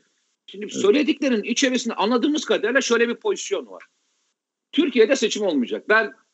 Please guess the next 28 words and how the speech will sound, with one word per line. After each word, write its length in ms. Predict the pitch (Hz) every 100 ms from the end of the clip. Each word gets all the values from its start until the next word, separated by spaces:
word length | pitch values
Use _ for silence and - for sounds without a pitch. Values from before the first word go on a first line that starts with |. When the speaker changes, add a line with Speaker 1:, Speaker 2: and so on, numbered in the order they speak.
| -
Speaker 1:
anladığım 340 | 190 220 247
kadarıyla 540 | 175 139 117 120 220 - _ _ _ _ -
seçim 180 | 139 160
Speaker 2:
Evet. 100 | 135
Speaker 1:
olmayacak 320 | 107 120 -
bir 80 | 107
daha. 220 | 101 - _ _ _ _ -
Speaker 2:
Evet. 200 | 135 117 _
Speaker 1:
Çünkü 240 | 156 156 208
şöyle 320 | 240 277 269
söylüyor. 460 | 240 202 147 117 92 _ _ -
Eğer 320 | 180 240 240
Erdoğan 640 | 196 220 226 220 220 160 _ _ _ _ _
girdiği 320 | 240 247 311
seçimi 340 | 247 233 214 196
kazanırsa 520 | 226 262 302 262 185
diyor 140 | 170
zaten 420 | 160 247 277 240 202
bir 100 | 208
daha 200 | 190 143
Türkiye'de 540 | 208 208 190 143 - _ _ _
demokrasiydi, 720 | 180 214 233 233 220 240 202 170
seçimdi 480 | - 208 - 226 202
falan 260 | 208 226
bir 80 | 214
daha 180 | 214 214
konuşmayacaksınız 800 | 202 196 185 147 135 123 107 85
diyor. 160 | 82